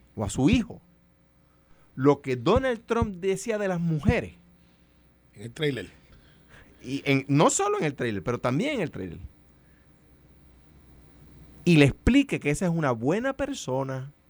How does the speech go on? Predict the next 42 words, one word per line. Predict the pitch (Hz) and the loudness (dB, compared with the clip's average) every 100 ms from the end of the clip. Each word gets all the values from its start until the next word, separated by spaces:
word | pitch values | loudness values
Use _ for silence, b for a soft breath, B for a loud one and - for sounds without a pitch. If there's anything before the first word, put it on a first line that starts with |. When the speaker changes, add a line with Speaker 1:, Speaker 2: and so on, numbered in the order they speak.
| _ _ _ | _ _ _
Speaker 1:
que | 143 | -4
debería | 110 110 101 107 127 160 | 0 0 2 2 2 0
ser | - 185 156 | -2 -2 -2
líder | 135 202 240 220 214 - _ _ _ _ _ _ - | 0 0 0 -4 -6 -10 _ _ _ _ _ _ -10
de | 113 107 | -4 -2
los | 92 | -2
Estados | - 87 85 - | -6 -8 -8 -10
Unidos. | 85 151 - - B B B B | -10 -10 -12 -14 B B B B
Yo | 113 220 | 4 4
exhorto | 269 - 294 185 - 120 | 4 0 0 0 -4 -2
a | 175 | -2
ese | 262 269 | -4 -8
que | 294 | -6
es | 285 | -6
amigo | 226 214 214 | -4 -2 -2
mío | 220 214 95 104 - - | -2 -2 -4 -8 -18 -2
y | 139 | 0
a | 120 | 0
todos | - 190 262 | -2 -4 -2
los | 240 | -4
demás | 214 220 127 | -4 -4 -6
a | 104 | -8
que | 95 104 | -12 -8
cojan | - 262 320 294 | -2 0 0 0
los | 208 180 | 0 4
audios | 285 320 349 240 | 4 4 0 -4
de | 165 | -4
Donald | 151 254 247 - | -2 -2 -4 -6
Trump | 226 202 131 | -6 -6 -4
hablando | 127 123 180 247 214 | -4 -4 0 0 0
de | 160 | -2
cómo | - 226 285 254 | 0 -2 0 -4
él | 277 - | -4 -4
cree | 233 269 269 | -2 -2 -2
que | 226 | -6
a | 180 | -4
las | 160 | -2
mujeres | 143 139 196 277 220 | -4 -4 -2 -2 -2
se | 180 | -4
les | 147 | -4
debe | 208 262 | 0 0
tratar. | 254 202 160 214 135 | 0 -2 0 0 -2